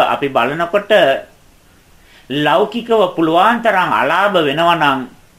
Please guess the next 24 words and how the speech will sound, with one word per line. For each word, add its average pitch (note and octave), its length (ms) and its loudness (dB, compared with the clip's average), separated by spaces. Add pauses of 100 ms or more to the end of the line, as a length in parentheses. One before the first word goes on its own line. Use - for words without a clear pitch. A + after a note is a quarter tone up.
(460)
ඒක C#3+ 200 -2
ලෝකෝත්තර D#3+ 640 0 (120)
ජීවිතයට D3 500 -6 (100)
ලාභ C3+ 360 0
වෙනවා. A#2 500 -2 (1300)
මිනිස්සු G#3+ 500 -2
අපිව F#3 340 0
නිඳා F3 460 -2
කරලා D#3 340 0
එපා E3+ 240 0
කරලා D#3 300 -2
අපිව C#3+ 260 0
අයින් F#3 340 -4
කරනවා D3+ 380 -2
නම් B2+ 240 -2 (460)
ඒ C3+ 180 -2
ලෝකයේ E3+ 520 0
වෙ-, C3+ 240 -4
වෙන C#3+ 180 -4 (120)
ලොකුම F#3 340 -2
අලාභය D3+ 720 -2 (600)
ලෝකෝත්තර C#3+ 600 -2
ජීවිතයට B2+ 540 -6
ඒක A2 160 -4